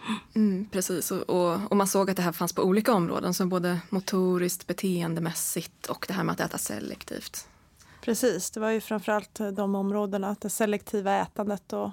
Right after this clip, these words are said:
Speaker 2: och det, det fysiologiska
Speaker 1: Mm.
Speaker 2: svårigheterna med ätande som var överrepresenterad. Men en sak man ska veta när man tittar på forskning om det här, det är att hur man definierar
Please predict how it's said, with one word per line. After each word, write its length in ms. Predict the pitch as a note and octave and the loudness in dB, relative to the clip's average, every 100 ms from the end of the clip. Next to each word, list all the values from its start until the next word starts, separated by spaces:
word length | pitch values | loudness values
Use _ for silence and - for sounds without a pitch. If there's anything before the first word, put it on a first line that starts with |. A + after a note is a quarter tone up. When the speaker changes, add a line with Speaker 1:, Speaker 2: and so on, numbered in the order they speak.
| G3+ | -6
Speaker 2:
och 160 | G3+ - | -8 -4
det, 140 | F#3 | -4
det 220 | C#3+ G#3+ F#3 | -2 -4 -2
fysiologiska 840 | A#3 - A3 G#3+ G#3 F#3 F3+ - A3+ | 0 2 4 4 4 2 -2 0 4
Speaker 1:
Mm. 240 | G#3 F#3+ | 4 2
Speaker 2:
svårigheterna 540 | G#3+ G#3 F#3+ G3+ G3+ | 2 2 2 0 0
med 160 | G3 F#3 | 2 2
ätande 380 | F3 A3 G#3 G3+ | 0 0 0 0
som 180 | - G3+ | -2 0
var 80 | G3+ | 0
överrepresenterad. 880 | G3 G3+ - G3+ G#3 A#3+ A#3 A3+ - - - - | 0 -2 -4 -4 -2 0 0 0 -2 -6 -6 0
Men 160 | C4 | 2
en 240 | - D#4+ E4 | 4 4 4
sak 240 | C#4 A#3 | 4 4
man 100 | A#3 | 4
ska 140 | - B3 | 4 2
veta 400 | D#4+ A#3 - F4 | 2 2 2 4
när 80 | |
man 120 | D4 C4+ | 6 6
tittar 240 | C#4+ G#3+ | 4 2
på 100 | A3+ | 2
forskning 480 | C4+ A#3+ - D4 D#4+ | 2 0 0 2 4
om 120 | E4 | 6
det 60 | C#4 | 6
här, 260 | F#3+ G#3 - - - - | 4 2 0 -12 -8 2
det 160 | C#4 | 2
är 440 | - E4 F4+ D4+ - | 4 6 6 6 4
att 260 | - B3+ - _ _ _ _ - | 2 0 -2 _ _ _ _ -10
hur 260 | G#3 C#4 D4+ | 2 6 8
man 200 | C#4 C4 | 8 8
definierar 1200 | C#4 - D4 C4 C4 E4 F4+ D#4 A3 E3+ G3+ A#3+ | 4 4 6 6 8 8 8 8 6 6 4 2